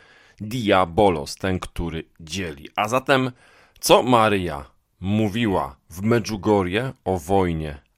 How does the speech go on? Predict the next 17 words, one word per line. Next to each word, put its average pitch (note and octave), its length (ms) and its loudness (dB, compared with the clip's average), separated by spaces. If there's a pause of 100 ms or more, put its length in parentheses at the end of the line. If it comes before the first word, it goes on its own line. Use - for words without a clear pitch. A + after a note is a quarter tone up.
(220)
w D2+ 80 -20
Zatoce G2 460 -6
Perskiej, A2+ 600 -6
na D2+ 180 -6
Dalekim D#2+ 520 -6
Wschodzie, F#2 400 -6
na D2+ 140 -8
Bliskim F2+ 400 -8
Wschodzie F2+ 320 -6
i F#3+ 120 0
w D#3+ 80 -2
ogóle C#3+ 480 2
o A2 160 2
wojnie G2+ 400 0
czy - 180 -10
o D#2 80 -6
wojnach, E2 720 -4